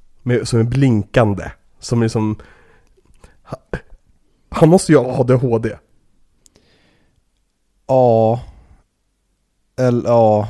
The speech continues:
Speaker 2: jag vet inte. Han känns så himla skitnödig i intervjuer, eller han, han känns så himla fin i kanten.
Speaker 1: Mm.
Speaker 2: Det, jag ser inte riktigt den regissören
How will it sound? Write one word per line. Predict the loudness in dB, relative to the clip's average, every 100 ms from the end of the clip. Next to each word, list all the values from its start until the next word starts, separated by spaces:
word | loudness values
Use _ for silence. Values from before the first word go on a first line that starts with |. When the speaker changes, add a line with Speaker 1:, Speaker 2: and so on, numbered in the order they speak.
| -4
Speaker 2:
jag | -2 -2
vet | -2 -2 -4 -6
inte. | -8 -6 -8 -8 -10
Han | -4 -2 -2
känns | -2 -2 -2 -4 -8 -6
så | -4
himla | -2 -2 0 0 0 0 -6 _ _ _ _ _ _ _ _ _ _ -8
skitnödig | -4 -4 -4 -2 0 0 -2 -2
i |
intervjuer, | -2 -2 -2 -2 -2 -2 -2
eller | 0 0
han, | -2 -2
han | -4 -4
känns | -4 -4
så |
himla | -4 -2 -2 0 0 -2 -8 _ _ _ _ _ _ _ _ _ _ _ _ _ -20 -20 _ _ _ _ _ -20 -20 -20 -20 -6
fin | -2 0 -2
i | -2
kanten. | -4 -4 -2 -2 -4 -8 -8 -10 -4
Speaker 1:
Mm. | 0 0 -2 -8 _ _
Speaker 2:
Det, | -6 -6 -10 -12 -2
jag | 0 0
ser | -2 -2 2 2
inte | 2
riktigt | 0 0 -2
den | 0 2
regissören | 0 -4 0 4 4 4